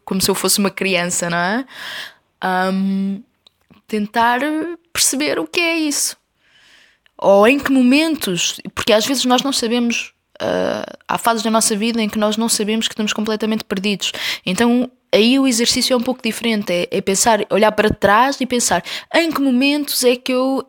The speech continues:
epá, estive muito feliz. É que eu estive mesmo bem e que o tempo podia parar ali para o resto da vida, entre aspas, não é? Porque iríamos fartar-nos certamente, mesmo no momento mais feliz, se,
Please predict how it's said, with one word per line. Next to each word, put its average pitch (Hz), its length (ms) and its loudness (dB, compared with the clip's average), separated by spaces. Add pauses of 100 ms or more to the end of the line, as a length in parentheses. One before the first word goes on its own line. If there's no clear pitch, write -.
epá, - 240 -8
estive 226 400 2
muito 233 440 6
feliz. - 640 -4 (720)
É - 60 -2
que - 140 -2
eu - 20 2
estive 233 320 2
mesmo 233 380 4
bem 233 680 2
e 214 40 -2 (120)
que 220 280 0
o 214 100 0
tempo 220 260 -2
podia 214 200 0
parar 196 280 0
ali 190 280 -2
para 196 140 -4
o - 20 -4
resto 185 240 -4
da 185 80 -2
vida, 160 200 0
entre 156 240 -2
aspas, - 380 -6
não 90 100 -10
é? 98 140 -2
Porque - 220 -12
iríamos - 260 -4
fartar-nos - 480 -2
certamente, - 580 -4
mesmo 185 240 -4
no 180 120 -2
momento 190 280 -6
mais 165 200 0
feliz, 180 300 -4
se, 180 200 -4